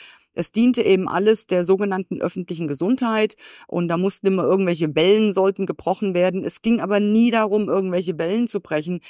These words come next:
Es ging immer nur darum, die Bürger zu brechen und, ja, sie gefügig zu machen, um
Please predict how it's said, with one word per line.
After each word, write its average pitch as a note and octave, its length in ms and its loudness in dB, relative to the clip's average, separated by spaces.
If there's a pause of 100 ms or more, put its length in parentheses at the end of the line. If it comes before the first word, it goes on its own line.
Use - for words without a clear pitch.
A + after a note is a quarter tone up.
(140)
Es - 180 -4
ging A#3 280 2
immer B3+ 280 4
nur G3+ 140 2
darum, F#3 320 -2 (260)
die G3 120 -2
Bürger F#3 680 2 (240)
zu - 180 -2
brechen G3 540 -2 (340)
und, F#3+ 440 0
ja, A#3+ 220 2
sie G3+ 260 -2
gefügig C4+ 460 -4
zu - 120 -2
machen, E3+ 540 0
um F#3 400 -2